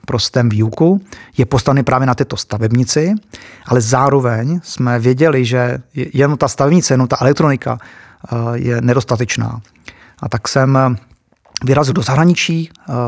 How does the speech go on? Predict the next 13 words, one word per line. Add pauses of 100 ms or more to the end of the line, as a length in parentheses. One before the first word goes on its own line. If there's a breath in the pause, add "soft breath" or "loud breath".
stali
jsme
se (160)
součástí, (840 loud breath)
eh,
největšího (300)
akcelerátoru
na
vzdělávání
v
Evropě,
X
edu